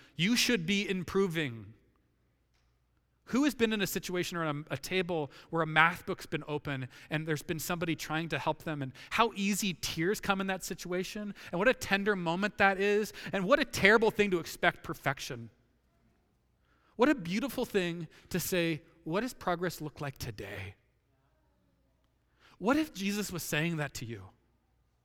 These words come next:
What if Jesus was saying, "What does it look like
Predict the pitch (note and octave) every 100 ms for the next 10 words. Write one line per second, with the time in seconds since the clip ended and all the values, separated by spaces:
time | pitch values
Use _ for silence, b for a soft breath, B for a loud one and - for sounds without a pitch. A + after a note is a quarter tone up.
0 | _ _ b C3 F3+ C4 E4+ - G#3 A3
1 | B3 - G#3 - G#3 G3+ F#3+ - E3+ C#4
2 | F#4 G4+ A3 G#3 - G#3+ F#3